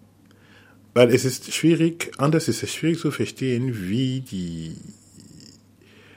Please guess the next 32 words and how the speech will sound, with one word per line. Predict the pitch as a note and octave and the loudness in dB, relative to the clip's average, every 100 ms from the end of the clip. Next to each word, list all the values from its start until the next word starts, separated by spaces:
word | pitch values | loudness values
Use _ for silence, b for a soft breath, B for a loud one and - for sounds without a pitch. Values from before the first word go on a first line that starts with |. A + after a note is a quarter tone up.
| B - | B -6
zum | G2 | 0
Beispiel | G2+ G#2 - G2 | 2 2 0 -2
die, | F#2+ F2 D#2+ | -2 -4 -4
äh, | D#2+ D#2+ D#2 | -6 -6 -6
rassistische | D2 F2 B2 A#2 A#2 A#2 | -8 -4 -2 -2 -2 -2
Vorstellungen, | G#2+ A2+ G#2 A2 G2 G2 F#2 | 0 -2 0 -2 -2 0 -2
die | F#2 | -2
in | F2+ | -4
der | F2 | -6
schweizerischen | - F#2+ G2 F2 F2 | -8 -6 -4 -4 -6
Gesellschaft | E2+ F2+ F#2 - | -4 -6 -6 -8
existieren, | D#2+ D2+ - - B2 A#2 F2+ A#2 | -10 -10 -12 -6 -6 -4 -4 -4
sind | G#2+ F2+ G2+ - | -4 -2 -2 0
so | A2+ B2 C#3 D3+ | 2 6 6 4
vergleichbar | - G2 F#2 F#2+ - - F#2 G2 G2+ - | -2 -4 -2 -2 -2 -4 -2 0 -2 -4
mit | F2 E2+ F#2 | -10 -8 -6
die, | F#2+ | -6
die | F2+ F2 | -4 -6
in | E2 D#2+ | -6 -10
Frankreich | - G#2+ A2 - G2 G2 - - | -8 -4 -4 -4 -4 -4 -8 0
oder | G2 F#2+ F#2 F#2 F2+ | 0 2 0 -2 -4
in | F2+ D#2+ | -8 -6
England | F#2 B2 G#2+ G2 G2 | 0 2 2 0 -2
oder | G2 F#2 | -2 -4
in | F2+ | -4
Italien | F2 F2+ B2 G2 | -4 -4 -4 -2
existieren. | D#2+ D2+ D2 C#2+ C2+ - B B B B B | -4 -10 -16 -16 -16 -18 B B B B B
Es | - - | -8 -6
ist | - - | -8 -6
nicht | G#2+ - | -4 -4
verständ-, | F2+ - A2+ A2 - - | -6 -2 0 0 -4 -10
verständbar, | - F2+ - B2 G2+ F2 | -8 -8 -4 -4 -4 -6